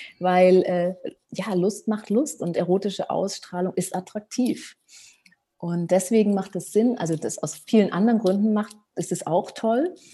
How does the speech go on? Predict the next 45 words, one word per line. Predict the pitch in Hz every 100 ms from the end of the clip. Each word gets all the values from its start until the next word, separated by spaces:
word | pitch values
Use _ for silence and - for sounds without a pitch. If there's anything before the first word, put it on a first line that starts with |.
| - - _ _
aber | 175 175 175
auch | 175 190 190
eben, | 190 190 180 180 180
ähm, | 180 175 180 180
um | 202 214
so | 214
im | 208
Spiel | - 269 311
zu | 294
bleiben, | 185 160 156 156
um | - 185
aktiv | 185 - 214 214
zu | -
bleiben, | 202 170 -
um | 165
die | 165
Energie | 170 170 165 202
fließen | 196 180 180 156 147 151
zu | - -
lassen, | - - - - - _
ist | 160 -
das | 165
eine | 165
ganz, | 160 175
ganz | - 170 -
tolle | - 156 151 156 160
Methode. | 160 156 - 147 - - - _ _ _ _
Und | - 190 196 196 - _
ganz | 180 185 -
nebenbei, | 175 170 156 165 180 175 175 - _ _ -
ähm, | 185
bleibt | 170 175 175
man | 180
mit | 180
sich | 180 202
im | 180
Kontakt, | 170 170 160 - 160 - _ -
äh, | - 165 165 165 151 - _
stärkt | - - 185 180 -
die | -
eigene | 175 175 170
Selbstliebe | 160 175 170 165 - 160 156 151
und | 143
Akzeptanz. | 151 - 160 - - 147 147
Also | 147 151 147 143 143